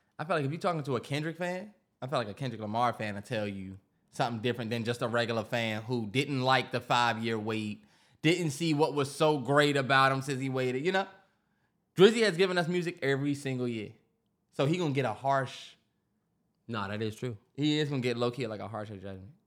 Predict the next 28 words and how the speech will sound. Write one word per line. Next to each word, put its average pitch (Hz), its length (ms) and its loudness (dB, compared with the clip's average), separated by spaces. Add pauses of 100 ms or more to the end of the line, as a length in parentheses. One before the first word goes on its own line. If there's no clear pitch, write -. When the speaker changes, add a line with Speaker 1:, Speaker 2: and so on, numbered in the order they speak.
(360)
Speaker 2:
That's 113 180 0
true. 160 200 -6
Even 165 240 0
Cole, 196 320 2
though. 85 200 -6 (480)
Off 196 300 6
season, 139 280 0
I 151 80 6
love, 190 300 4
I 151 120 6
love 202 200 4
off 113 160 0
season. 87 260 -6 (720)
But 123 540 4 (280)
comparing 170 440 2
it 170 140 -2
to 160 360 4
his 156 140 2
old 202 260 6
shit, 254 340 -4 (840)
it's 294 160 4
just 302 160 2
tough 254 140 4
to 214 80 0
compare 190 360 0
shit 175 220 -4
that's 127 200 -2
older. 120 340 -2